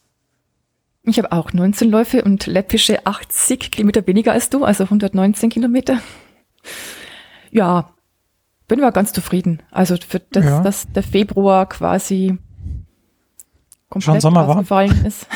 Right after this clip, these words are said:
Speaker 1: <laughs> Nee, komplett ausgefallen ist bei mir, da wir eine Woche in den Bergen waren. Da war nix mit
Speaker 2: Aha.
Speaker 1: Laufen und vorher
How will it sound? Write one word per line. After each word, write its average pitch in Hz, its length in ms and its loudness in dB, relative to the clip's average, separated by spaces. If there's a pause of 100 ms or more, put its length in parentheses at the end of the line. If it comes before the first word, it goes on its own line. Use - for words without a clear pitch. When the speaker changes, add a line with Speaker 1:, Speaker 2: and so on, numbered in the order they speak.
(100)
Speaker 1:
<laughs> - 200 -4
Nee, 233 240 0
komplett 240 400 -2
ausgefallen 233 540 0
ist - 240 -8
bei 214 100 2
mir, 226 360 2 (280)
da 196 120 0
wir 208 180 4
eine 202 200 2
Woche 196 240 0
in 190 80 2
den 196 120 2
Bergen 208 340 0
waren. 233 340 0
Da 196 160 -2
war 185 100 2
nix 208 260 -2
mit 117 100 -4
Speaker 2:
Aha. 208 40 -2 (120)
Speaker 1:
Laufen 185 300 -2
und 190 520 -4 (560)
vorher 202 680 0